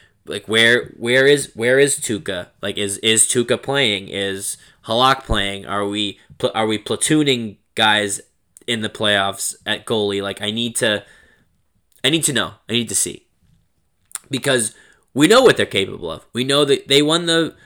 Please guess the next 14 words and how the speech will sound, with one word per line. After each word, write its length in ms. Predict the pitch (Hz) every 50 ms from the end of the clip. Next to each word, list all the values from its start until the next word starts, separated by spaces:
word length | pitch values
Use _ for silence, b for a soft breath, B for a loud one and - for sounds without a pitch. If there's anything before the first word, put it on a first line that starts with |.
| b b
they 100 | b 123
won 220 | 127 123 135 147 156
the 80 | 151
quote-unquote 760 | 143 - - 143 147 147 147 147 135 - 143 143 143 135 - b b b b b
covid 440 | - - 151 151 147 143 156 151 131 -
President's 460 | - 160 170 160 147 123 113 101 -
Trophy 380 | - - 113 101 - - 101
last 320 | 101 95 95 95 - - -
year. 120 | 101 90
The 80 | 80 -
best, 360 | - - 120 123 - - - B B B B B
the 80 | - 104
best 300 | - 120 127 123 - -
record, 480 | 107 123 127 - 127 127 123 120 117